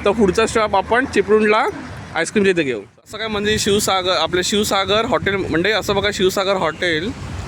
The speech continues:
असं काय मुंबई गोवा हायवे आणि इकडे आहे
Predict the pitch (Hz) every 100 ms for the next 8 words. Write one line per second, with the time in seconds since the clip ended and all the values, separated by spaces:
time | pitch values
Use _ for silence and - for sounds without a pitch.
0 | - - - - 143 180 190 180 175 196
1 | 180 180 185 190 175 180 165 170 185 170
2 | 190 208 208 214 - - 160 180 180